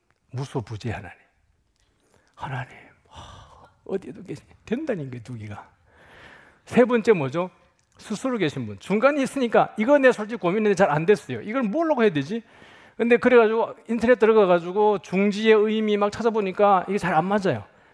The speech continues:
그래서 그냥 하기로 했어요. 중간에 있으니까 그냥 스스로 계신 분. 요건 됐어요. 왜냐하면 다섯 개 중에 요 나머지 두 개도 의미가 되거든요. 이 손가락이 뭐죠? 이게 반지 끼잖아요.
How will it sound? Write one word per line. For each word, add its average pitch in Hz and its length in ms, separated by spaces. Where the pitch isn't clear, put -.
그래서 233 180
그냥 226 320
하기로 254 180
했어요. 196 160
중간에 233 360
있으니까 220 360
그냥 170 140
스스로 180 360
계신 156 320
분. 104 160
요건 165 180
됐어요. 131 300
왜냐하면 220 360
다섯 233 280
개 240 100
중에 185 480
요 208 200
나머지 208 400
두 214 120
개도 220 260
의미가 226 240
되거든요. 123 640
이 185 80
손가락이 220 400
뭐죠? 151 280
이게 147 560
반지 196 320
끼잖아요. 110 680